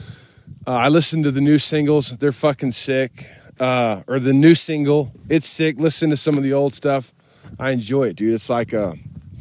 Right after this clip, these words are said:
it's like if eleven hundred Springs got some red dirt smeared all over 'em. It's good stuff, man. Uh, I hope you have a wonderful summer. Everybody go to danger dance talk shop dot com.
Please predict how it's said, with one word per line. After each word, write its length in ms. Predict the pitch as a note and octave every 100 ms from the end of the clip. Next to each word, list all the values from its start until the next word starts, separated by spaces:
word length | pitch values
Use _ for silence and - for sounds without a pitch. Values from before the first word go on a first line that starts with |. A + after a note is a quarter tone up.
| - - - - -
it's 120 | -
like 140 | E3
if 140 | D#3 - - -
eleven 340 | C3+ D#3+ D3
hundred 260 | D3 D3 B2+
Springs 500 | - - D#3 C#3+ B2
got 220 | C#3 C3
some 240 | B2 A2+
red 240 | A#2 C3 G#2+
dirt 220 | A2+ F#2+
smeared 420 | - A2+ A2+ G#2
all 200 | G#2+ G#2
over 280 | G#2 G2+ F#2+
'em. 160 | F2+ - -
It's 120 | -
good 200 | - C3+
stuff, 400 | - - B2 -
man. 320 | G2 G#2 F2+ - - - - - -
Uh, 360 | E2+ F2+ E2 C#2 - - - - - - - -
I 40 |
hope 180 | A2+ A2
you 120 | G2+
have 120 | G#2
a 60 | F#2
wonderful 500 | F2+ G2 G2 - G#2
summer. 480 | - B2+ B2 C3 A#2
Everybody 600 | B2+ C3+ C#3+ C3+ D#3+ D#3+
go 160 | D3+ E3
to 80 | D#3
danger 300 | F3 F3 D#3
dance 260 | F#3 F3+
talk 220 | - G3
shop 260 | F#3+ G#3+ F#3
dot 300 | C#3+ F3+ F3+
com. 480 | F#3 G#3 A3+ A#3